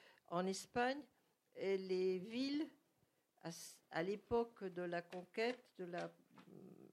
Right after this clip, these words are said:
de la colonisation d'Espagne, achèvent, euh, un, euh,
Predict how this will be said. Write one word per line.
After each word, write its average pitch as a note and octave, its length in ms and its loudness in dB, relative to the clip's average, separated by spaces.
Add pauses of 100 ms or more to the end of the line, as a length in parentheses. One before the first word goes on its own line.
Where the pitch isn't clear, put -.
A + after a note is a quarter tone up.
(140)
de D3+ 120 -4
la E3 140 -2
colonisation F3 800 -2
d'Espagne, A#3 600 0 (1120)
achèvent, C4+ 760 6 (300)
euh, G#3+ 200 6 (100)
un, - 60 4
euh, G3+ 520 6